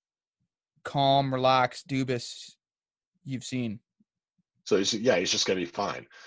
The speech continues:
Speaker 1: He's
Speaker 2: I
Speaker 1: gonna
Speaker 2: think
Speaker 1: be fine.
Speaker 2: that, I
Speaker 1: Dubas
Speaker 2: think that the
Speaker 1: unleashed.
Speaker 2: leash from the organization is probably going to be, it'll be decent this year. I think that if they don't have playoff success this year, then next year you're talking, like,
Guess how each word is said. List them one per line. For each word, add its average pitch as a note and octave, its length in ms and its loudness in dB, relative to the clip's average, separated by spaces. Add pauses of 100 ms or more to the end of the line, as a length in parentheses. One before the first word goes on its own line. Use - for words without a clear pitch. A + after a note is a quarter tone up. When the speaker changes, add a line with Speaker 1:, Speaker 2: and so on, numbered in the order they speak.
(160)
Speaker 1:
He's D3 80 -2
Speaker 2:
I - 40 0
Speaker 1:
gonna F3 120 6
Speaker 2:
think - 100 2
Speaker 1:
be B2+ 80 4
fine. A#2 80 6
Speaker 2:
that, - 300 -2 (100)
I - 200 -10
Speaker 1:
Dubas B2 140 2
Speaker 2:
think D3 120 6
that F3 160 4
the B2+ 60 2
Speaker 1:
unleashed. A2+ 60 4 (120)
Speaker 2:
leash A2+ 160 4
from F2+ 480 -2 (140)
the F#2 60 2
organization F#2+ 540 0
is F2 80 -6
probably G2+ 320 2
going F#2+ 220 0
to F#2+ 60 -6
be, F2+ 440 -4 (520)
it'll A2 120 0
be A#2+ 140 2
decent G#2 480 0
this F2+ 320 -2
year. A#2+ 260 0 (640)
I A2 120 0
think A#2 180 0
that G2+ 320 2 (200)
if - 460 -6 (180)
they G#2 180 2
don't A#2 140 4
have A2+ 220 2
playoff G#2+ 300 2
success - 480 0
this - 260 -2
year, D#2 300 -6 (680)
then G#2 420 0
next G#2+ 340 -2
year C#3+ 280 4
you're A2 120 2
talking, G2 640 2 (720)
like, F2+ 160 -2